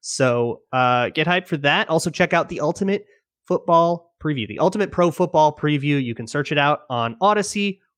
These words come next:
or wherever you find your podcast. It is a separate podcast feed. Um, all of us Locked On hosts and Odyssey experts going over the entire N F L,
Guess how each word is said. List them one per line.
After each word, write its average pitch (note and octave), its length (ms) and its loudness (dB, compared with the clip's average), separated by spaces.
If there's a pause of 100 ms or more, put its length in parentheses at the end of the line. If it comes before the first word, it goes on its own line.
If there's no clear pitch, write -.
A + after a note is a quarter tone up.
or C3 300 2
wherever C#3+ 320 2
you F3+ 160 -2
find D#3 300 0
your C3+ 140 0
podcast. B2 480 -2
It A2 80 -6
is G#2 80 -10
a G2 60 -12
separate - 460 -4
podcast C#3+ 600 -4
feed. G#3 420 -4 (380)
Um, A#2+ 440 -2 (100)
all D3+ 240 4
of D3+ 120 0
us D#3 240 0
Locked C#3+ 280 -2
On D3 120 0
hosts E3 280 -2
and A#2+ 120 -6
Odyssey B2 340 -8
experts A2+ 340 -10
going A2+ 200 -8
over A2 220 -8
the G#2+ 100 -10
entire G#2+ 320 -10
N G#2 80 -10
F G#2 140 -8
L, E3 220 0